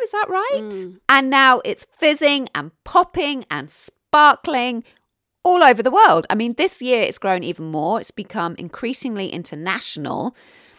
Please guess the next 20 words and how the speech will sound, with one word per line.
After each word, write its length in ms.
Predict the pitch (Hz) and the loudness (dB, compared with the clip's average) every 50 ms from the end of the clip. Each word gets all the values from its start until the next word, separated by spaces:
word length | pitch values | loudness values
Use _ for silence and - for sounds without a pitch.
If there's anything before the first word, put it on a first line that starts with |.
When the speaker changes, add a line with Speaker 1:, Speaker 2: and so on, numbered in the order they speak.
| _ _ _ | _ _ _
Speaker 1:
Not 240 | - 185 220 220 - | -4 0 0 2 4
only 260 | 233 240 233 226 214 208 | 2 2 2 2 0 -2
is 120 | 202 175 | 0 2
it 180 | 202 185 - - | 2 2 2 0
sponsored 500 | - - - 208 190 - - - 202 - | -4 -4 -4 -4 -4 -4 -6 -8 -8 -4
by 160 | - 180 175 | -2 0 0
the 100 | 165 170 | 0 0
London 380 | 165 180 180 180 175 170 165 165 | -2 -2 -2 -2 -2 -4 -6 -6
Stock 440 | - - - - - 285 311 - 294 | -8 -10 -8 -2 0 0 0 0 -4
Exchange 720 | - - - - - 170 156 139 131 139 147 190 - - _ _ _ _ | -8 -8 -8 -8 -6 -4 -4 -4 -4 -6 -8 -10 -12 -14 _ _ _ _
for 120 | - 190 | -6 -2
the 140 | 175 202 202 | 0 0 0
next 420 | 202 214 240 247 - - - - | 2 2 2 2 0 0 -6 -14
three 320 | - - - 202 214 202 185 | -12 -6 -2 0 2 2 2
years, 480 | 185 190 196 170 139 120 123 139 - | 2 2 2 2 2 2 0 -4 -4
so 120 | - - 180 | -4 -4 -4
it's 120 | 190 - | -4 0
not 220 | 247 262 277 - - | 0 0 0 2 6
going 260 | 277 262 262 247 170 | 6 8 8 6 4
anywhere. 480 | 143 - - - 156 139 - - - | -2 -6 -6 -8 -10 -8 -8 -8 -8